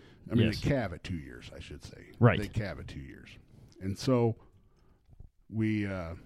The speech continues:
Speaker 1: we're just slowly building the herd, experimenting right now. But
Speaker 2: Right.
Speaker 1: now we're getting to a point where maybe we can ramp things up.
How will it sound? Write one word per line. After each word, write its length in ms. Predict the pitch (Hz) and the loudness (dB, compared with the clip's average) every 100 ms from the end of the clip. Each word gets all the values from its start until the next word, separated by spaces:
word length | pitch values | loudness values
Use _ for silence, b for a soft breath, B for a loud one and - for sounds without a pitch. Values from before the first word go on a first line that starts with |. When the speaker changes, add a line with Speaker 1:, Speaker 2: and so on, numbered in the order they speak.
| - | -8
Speaker 1:
we're 140 | 113 117 | 0 2
just 200 | 120 - | 2 -2
slowly 340 | 185 214 180 135 | -4 -2 2 4
building 320 | 107 110 110 | 4 4 4
the 60 | |
herd, 360 | 95 92 90 92 | 4 2 0 -2
experimenting 720 | 87 - - 98 92 78 71 | -4 -6 -4 0 0 0 -6
right 180 | 76 78 | -8 -6
now. 360 | 78 78 78 80 | -8 -6 -6 -6
But 140 | - | 0
Speaker 2:
Right. 200 | 95 101 | 4 4
Speaker 1:
now 320 | 101 113 123 | 2 0 2
we're 100 | 131 | 2
getting 240 | 107 104 104 | 0 -2 0
to 100 | 101 | 0
a 60 | |
point 440 | 92 - 90 78 60 | -2 -4 -4 -6 -10
where 400 | 80 80 78 82 - - - - - - - - - - | -10 -10 -12 -14 -20 -20 -20 -20 -20 -20 -20 -20 -20 -8
maybe 420 | 98 95 95 98 92 | -4 -2 -2 -4 -4
we 180 | 90 | -4
can 380 | 85 87 80 - - - - | -6 -2 -2 -2 -8 -16 -6
ramp 320 | 95 92 - | -4 -4 -6
things 380 | 87 82 80 80 | -4 -2 -2 -4
up. 280 | 67 - | -16 -18